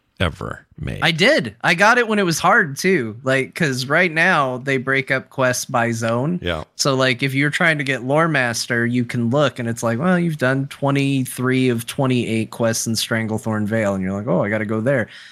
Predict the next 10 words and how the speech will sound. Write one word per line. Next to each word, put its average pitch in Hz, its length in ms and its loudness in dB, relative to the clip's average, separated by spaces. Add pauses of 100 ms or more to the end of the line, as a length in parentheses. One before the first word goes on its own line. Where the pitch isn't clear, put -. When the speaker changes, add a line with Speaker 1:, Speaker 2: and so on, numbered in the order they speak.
(260)
Speaker 2:
Back 196 400 4
in 143 220 -2
my 208 300 4
day, 110 480 -4
when 131 120 0
Speaker 1:
Yeah. - 80 2
Speaker 2:
I 180 120 4
got 139 280 2
Lore 127 220 0
Master, 123 680 0